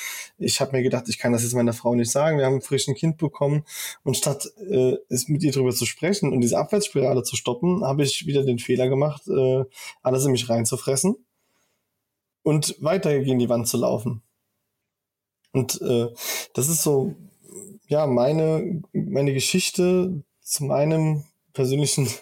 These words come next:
<laughs> schlimmsten Erlebnis überhaupt, muss ich ganz ehrlich sagen, weil bevor ich Abstinenz ge-, abstinent geworden bin, muss ich halt sagen, da war für mich halt so, ja klar, bist du, du bist am Spielen und du hast vielleicht auch mal Spielpausen gehabt, das sagt man ja auch ganz gerne mal, ne?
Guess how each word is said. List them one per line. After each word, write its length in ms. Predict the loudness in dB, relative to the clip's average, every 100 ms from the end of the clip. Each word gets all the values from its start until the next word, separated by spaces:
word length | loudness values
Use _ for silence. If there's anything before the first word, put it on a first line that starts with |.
| _ _ _ _ _ _ _ _ -12
<laughs> 360 | -6 -6 -6
schlimmsten 460 | -6 0 2 2 0
Erlebnis 440 | 2 2 2 0
überhaupt, 380 | 0 0 0 0
muss 160 | 0 0
ich 120 | -2
ganz 180 | -2 0
ehrlich 220 | 0 0
sagen, 340 | 0 2 2
weil 200 | 2 0 -4 -8 -10 -6
bevor 360 | -4 -2 0 0
ich 140 | 2
Abstinenz 500 | 0 0 0 0 0
ge-, 360 | -2 -2 -2 0
abstinent 460 | -2 0 0 0 0
geworden 400 | 0 2 2 2
bin, 240 | 2 2
muss 240 | 0 0
ich 140 | 0 0
halt 120 | 0
sagen, 340 | 0 0 0 -4 -18 -20 -20 -20 -2
da 120 | 0 0 -4 -6
war 160 | -4 0
für 100 | 0
mich 160 | 0
halt 120 | 0 0
so, 140 | 0
ja 160 | 0 -2
klar, 320 | -2 0 2
bist 240 | 0 0
du, 80 | -4 -4
du 140 | -4 -2
bist 200 | -2 0
am 80 | -2
Spielen 440 | -2 0 2 4
und 100 | 2
du 120 | 0
hast 140 | 0 0
vielleicht 180 | -2
auch 60 | 0
mal 140 | -2
Spielpausen 960 | -2 0 0 -2 -2 2 2 2 0 -4 _ -4
gehabt, 400 | 0 0 -2 -2
das 240 | 0 -2
sagt 360 | -2 -2 -2 -2
man 120 | 0
ja 100 | 0
auch 180 | -2 -2
ganz 200 | -2 0
gerne 240 | 0 0
mal, 240 | 0 0
ne? 180 | 0 -2